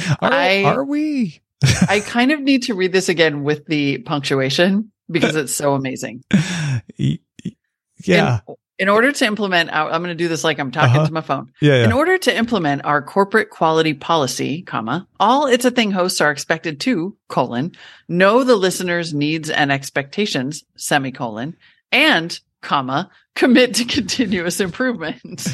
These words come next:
Speaker 1: Why is there a comma after the and?
Speaker 2: <laughs> Why is there a semicolon after
Speaker 1: I mean, yes.
Speaker 2: expectations?
Speaker 1: Where does
Speaker 2: What
Speaker 1: it start?
Speaker 2: is happening?
Speaker 1: Yeah, yeah.
Speaker 2: And
Speaker 1: Uh.
Speaker 2: also, why, even though this sounds like it's from that show Severance,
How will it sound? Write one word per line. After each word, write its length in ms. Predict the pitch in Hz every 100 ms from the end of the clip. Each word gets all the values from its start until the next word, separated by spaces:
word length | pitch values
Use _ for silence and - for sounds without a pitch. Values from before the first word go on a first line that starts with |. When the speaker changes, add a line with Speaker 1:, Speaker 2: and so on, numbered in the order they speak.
| - 202
Speaker 1:
Why 360 | 135 175 254 311
is 180 | 320 254
there 240 | 285 269
a 60 | 262
comma 320 | 208 240 240
after 480 | 233 208 208 - 208
the 160 | 208
and? 680 | 202 196 202 202 170 143 104 -
Speaker 2:
<laughs> 60 | - _ _ _ - 508 370
Why 240 | 226 233
is 140 | 285 277
there 160 | 277
a 40 | 247
semicolon 580 | 240 330 427 262 214 214
after 160 | 226
Speaker 1:
I 20 |
mean, 80 | 247
yes. 60 | 240 -
Speaker 2:
expectations? 560 | 294 143 427 359 196 -
Speaker 1:
Where 200 | 135 143
does 140 | 170 320
Speaker 2:
What 100 | 110
Speaker 1:
it 40 |
start? 300 | - 170 127
Speaker 2:
is 80 | 104 -
happening? 460 | - 415 311 113 98 - -
Speaker 1:
Yeah, 260 | 135 101 95 _ _ _
yeah. 100 | 185 175 147 151
Speaker 2:
And 100 | 139
Speaker 1:
Uh. 40 | 131
Speaker 2:
also, 680 | 226 131 123 180 165 185 - _ _ _ _ _ _ _ _ _
why, 500 | 160 170 208 220 226 -
even 320 | 220 247 262
though 140 | 247
this 220 | 220 214
sounds 320 | - 185 196 214
like 280 | 180 156 -
it's 180 | 156
from 420 | - 165 151 147 135
that 320 | 151 135 - -
show 360 | - - 160 151
Severance, 760 | 139 170 151 139 160 - -